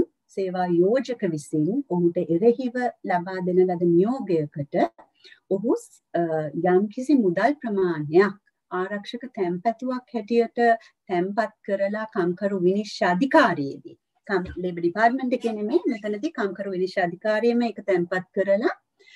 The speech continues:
අ, ගරු කම්කරු විනිශ්චය අධිකාරියේ සභාපතිතුමා හෝ සභාපතිතුමියගෙන් ඒ සඳහා සහතිකයක්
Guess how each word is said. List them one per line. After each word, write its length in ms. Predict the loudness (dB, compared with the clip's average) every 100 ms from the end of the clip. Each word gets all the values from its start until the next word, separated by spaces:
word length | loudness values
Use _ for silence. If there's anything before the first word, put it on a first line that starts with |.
| -20 -12
අ, 120 | -2 -2 0 2
ගරු 340 | 2 4 2 -2 _ _
කම්කරු 380 | 0 0 0 -8
විනිශ්චය 320 | -6 -8 -8
අධිකාරියේ 540 | -8 -6 -6 -4 -4 -8
සභාපතිතුමා 920 | -6 -4 -2 -2 -2 -4 0 0 0
හෝ 180 | -2 -6
සභාපතිතුමියගෙන් 1400 | -4 -4 -4 -6 -8 _ 0 6 8 6 2 -2 0 -2 _ _ -20 -16 0
ඒ 160 | 2
සඳහා 440 | 2 -2 -6 -8 -10
සහතිකයක් 680 | -8 -8 -2 -2 0 -4